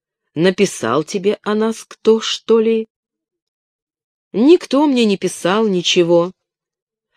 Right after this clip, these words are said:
а только в нонешнюю ночь владычица мне приснилась. Прими моих скитальцев, говорит,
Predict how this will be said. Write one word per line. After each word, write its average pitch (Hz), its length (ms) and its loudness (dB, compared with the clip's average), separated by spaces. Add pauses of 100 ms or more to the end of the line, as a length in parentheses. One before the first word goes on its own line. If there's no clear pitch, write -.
(140)
а 185 100 -4
только 190 300 0
в 180 80 -4
нонешнюю 175 720 0
ночь 226 500 -4 (880)
владычица 233 800 0
мне 156 240 0
приснилась. 170 880 -2 (960)
Прими 220 400 4
моих 175 320 0
скитальцев, 196 720 -2
говорит, 165 580 -4